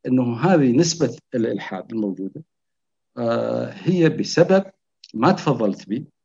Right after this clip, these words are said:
وبسبب استخدام الدين سياسيًا. وأعطيك فكرة إذا تسمح لي، آه، الآن شباب كثير من الأكراد قاموا يرجعون للزرادشتية،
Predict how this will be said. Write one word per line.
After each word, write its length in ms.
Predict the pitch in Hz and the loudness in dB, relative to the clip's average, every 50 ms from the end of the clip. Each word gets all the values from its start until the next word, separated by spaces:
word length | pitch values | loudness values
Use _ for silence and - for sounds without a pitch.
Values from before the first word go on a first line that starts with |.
| _ _ _ _ _ _ _ _ _ - | _ _ _ _ _ _ _ _ _ -8
وبسبب 960 | 107 95 95 92 90 92 95 95 - - - - - 170 175 190 190 165 - | -6 -6 -4 -4 -6 -8 -8 -10 -10 -10 -2 2 2 4 4 4 2 0 -2
استخدام 600 | 123 - - - 143 123 - 123 143 151 160 156 - - | -6 -10 -8 -6 -6 -2 2 4 6 6 8 6 6 2
الدين 300 | - 127 127 156 165 165 | -2 0 2 4 4 4
سياسيًا. 680 | 160 - - _ - 107 98 - - 92 90 113 139 139 - - | 2 -2 -4 _ 0 0 0 0 -4 -6 -6 -6 -6 -8 -6 -4
وأعطيك 460 | 110 107 107 113 - - 202 202 196 | -4 -4 -4 -2 2 4 4 4 4
فكرة 400 | - - 175 170 185 220 226 - _ _ _ _ _ _ _ _ - | 0 -2 -2 0 -2 -2 -4 -6 _ _ _ _ _ _ _ _ -6
إذا 140 | 117 110 104 | -4 -2 -2
تسمح 460 | 101 - - - - - 117 110 98 131 | -2 -4 -8 -10 -4 -2 -2 0 0 0
لي، 200 | 202 208 - - _ _ _ _ _ _ _ _ _ _ _ _ - - - _ _ 117 | 0 -2 -2 -6 _ _ _ _ _ _ _ _ _ _ _ _ -18 -18 -18 _ _ -6
آه، 220 | 117 110 107 104 | -2 -2 0 2
الآن 600 | 120 117 120 - 190 214 202 190 202 202 202 254 | 2 2 2 4 6 6 8 8 6 6 4 2
شباب 480 | - - - 131 131 170 180 156 131 - | 2 2 2 4 6 6 6 6 4 4
كثير 480 | - 131 120 127 185 190 151 120 107 | 0 -2 0 2 4 4 4 4 4
من 200 | 104 110 147 160 | 2 4 4 4
الأكراد 640 | 147 123 123 123 117 107 - - 120 147 180 202 202 - _ _ _ _ _ _ _ _ _ _ _ _ _ _ _ _ _ 117 120 120 - 139 | 4 2 0 -4 -8 -8 -2 0 2 2 2 0 -4 -8 _ _ _ _ _ _ _ _ _ _ _ _ _ _ _ _ _ -14 -14 -12 -6 -2
قاموا 300 | 135 147 165 180 156 131 | 0 2 4 6 6 6
يرجعون 400 | 123 120 123 120 - - 185 190 | 6 6 4 2 0 -2 0 0
للزرادشتية، 800 | 165 156 147 147 127 104 98 98 - - - - 87 - - _ | 0 0 0 0 0 0 0 -2 -4 -8 -12 -12 -12 -12 -14 _